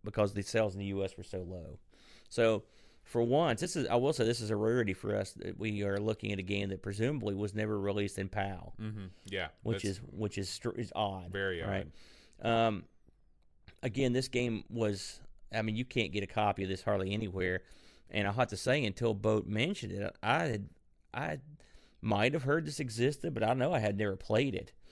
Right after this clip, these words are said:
Speaker 1: Um, and, um, given those parameters, you can see the, uh, the amount of, uh, the amount of attention it was given was minimal.
Speaker 2: Right.
Speaker 1: I guess they were just, it was just a, you know,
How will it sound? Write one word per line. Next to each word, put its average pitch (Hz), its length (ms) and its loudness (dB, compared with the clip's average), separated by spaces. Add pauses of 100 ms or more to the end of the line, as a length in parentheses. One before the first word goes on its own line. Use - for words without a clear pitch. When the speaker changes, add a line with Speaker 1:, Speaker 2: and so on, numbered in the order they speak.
(400)
Speaker 1:
Um, 101 440 0 (180)
and, 104 360 0 (560)
um, 95 360 -8 (560)
given 139 300 4
those 120 180 6
parameters, 120 580 2
you 117 60 0
can - 140 -12
see 131 220 0
the, 107 320 -2
uh, 110 60 -2
the 101 160 -4
amount 110 240 -2
of, 104 140 -6
uh, 95 300 -6 (760)
the 113 80 2
amount 113 300 2
of 107 40 0
attention 127 400 0
it 95 80 -2
was 101 140 -4
given 101 320 0
was 101 160 -2
minimal. 107 480 2 (100)
Speaker 2:
Right. 82 200 -12
Speaker 1:
I 107 60 -4
guess 110 180 2
they 110 100 2
were 101 140 0
just, 101 120 -4
it - 60 -4
was 104 140 -2
just 104 200 -6
a, 101 160 2 (300)
you - 80 -8
know, 104 180 -6